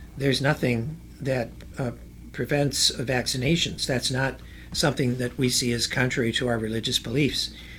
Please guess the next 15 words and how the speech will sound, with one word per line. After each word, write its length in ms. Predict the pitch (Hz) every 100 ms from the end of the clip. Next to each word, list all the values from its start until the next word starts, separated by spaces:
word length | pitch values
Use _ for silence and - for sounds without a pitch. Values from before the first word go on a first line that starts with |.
| -
But 120 | 156
what 180 | 147 160
do 60 | 151
you 60 |
do 180 | 127 147
in 100 | 135
cases 560 | 127 139 123 131 113 -
where 340 | 165 131 123
other 140 | 147 156
people, 480 | - 117 123 113 - - - -
uh, 320 | 143 117 110 -
claim 240 | - 175 214
this 200 | 120 -
right? 240 | 120 110
So 380 | - 165 143